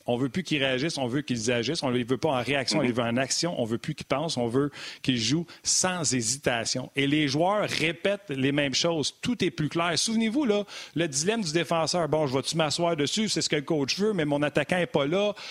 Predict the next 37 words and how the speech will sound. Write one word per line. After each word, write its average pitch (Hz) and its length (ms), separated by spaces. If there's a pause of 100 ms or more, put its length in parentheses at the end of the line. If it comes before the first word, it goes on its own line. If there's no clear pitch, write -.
(320)
Je 131 160
vais-tu, 156 340
je 160 100
vais-tu 139 280
pas ? » 208 160
Ça 170 120
demandait 165 340
une 175 120
lecture, 180 460
une 143 120
perte 165 280
de 170 120
temps, 185 280
fraction 185 360
de 180 60
seconde 180 380
en 170 100
retard, 185 480
euh, 139 140 (260)
mauvaise 180 360
communication. 170 600
Puis - 120
c'était 175 160
pas 180 120
juste 202 200
les 180 160
jeunes, 220 160
là. 180 100
Je 131 60
me 156 80
souviens 196 240
d'un 185 180
jeu 180 120
avec 170 180
Edmondson 170 480
et 170 80
Perry. 160 440